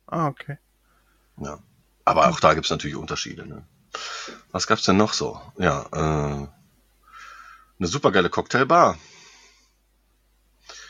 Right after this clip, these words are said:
Speaker 2: Ähm, wir haben viel auf dem Parkplatz, äh, Zeit verbracht. Wir haben uns da immer Decken hingelegt, Musik an und, äh, ja, einfach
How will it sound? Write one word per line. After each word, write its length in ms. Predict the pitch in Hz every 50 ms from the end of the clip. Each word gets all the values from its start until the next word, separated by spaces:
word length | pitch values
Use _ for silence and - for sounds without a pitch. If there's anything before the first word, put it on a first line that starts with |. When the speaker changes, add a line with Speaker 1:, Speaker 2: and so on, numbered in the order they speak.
| - - _ _ _ _ _ _ _ -
Speaker 2:
Ähm, 840 | 85 80 78 76 76 73 76 73 73 73 76 73 73 73 76 76 76
wir 100 | 87 87
haben 120 | 92 95 92
viel 220 | - - 123 123
auf 100 | 117 107
dem 140 | - 95 -
Parkplatz, 540 | - - 127 - - - - - - - - -
äh, 600 | - 76 76 73 - - - - - - - - -
Zeit 200 | - - 65 -
verbracht. 360 | - 73 - 73 71 - -
Wir 60 | 87
haben 40 | 87
uns 100 | 82 -
da 100 | 87 87
immer 160 | 90 87 82
Decken 200 | 85 - - 101
hingelegt, 640 | 113 123 123 120 127 120 127 127 127 - - - _ _ _ _
Musik 300 | - 101 104 110 110 -
an 440 | - 104 104 107 107 107 113 117 - - -
und, 260 | - 95 92 92 - - -
äh, 340 | 90 92 95 92 92 90 90 - - 107
ja, 200 | 107 95 - - _ -
einfach 400 | 92 92 - - - - -